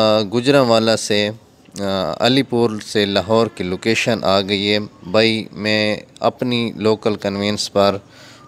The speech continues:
मतलब कार है, उस पर जाना चाहता हूँ। अगर मैं बाइक पर जाना चाहता हूँ, तो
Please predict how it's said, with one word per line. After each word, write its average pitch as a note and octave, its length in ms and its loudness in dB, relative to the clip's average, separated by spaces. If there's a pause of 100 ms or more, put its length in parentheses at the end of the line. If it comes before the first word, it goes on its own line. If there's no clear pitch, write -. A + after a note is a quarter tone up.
मतलब F#2+ 280 0
कार G#2 400 2
है, G2+ 120 0
उस G2+ 140 -4
पर F#2 180 -2
जाना F2 280 -6
चाहता - 360 -10
हूँ। E2 180 -10 (600)
अगर C#3+ 220 6
मैं C3 240 4
बाइक C#3 280 2
पर C#3+ 140 0
जाना B2+ 300 0
चाहता A#2 380 -2
हूँ, A2 280 -4 (360)
तो G2+ 440 -2